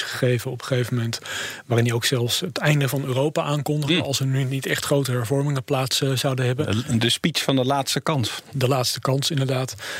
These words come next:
Speaker 1: Ehm, von der Leyen doet eigenlijk in deze speech,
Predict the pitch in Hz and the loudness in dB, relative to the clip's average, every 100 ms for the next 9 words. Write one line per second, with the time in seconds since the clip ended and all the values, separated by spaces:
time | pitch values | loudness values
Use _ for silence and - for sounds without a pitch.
0 | - - - 143 135 135 131 135 - - | -10 -14 0 4 4 4 0 -4 -10 -20
1 | _ - - _ - - - 156 151 165 | _ -20 -20 _ -20 -2 4 6 4 2
2 | 160 147 147 143 147 147 139 - 160 139 | 2 0 -2 0 0 0 -2 -2 0 0
3 | 135 135 - 139 - - | 0 -2 0 0 0 -2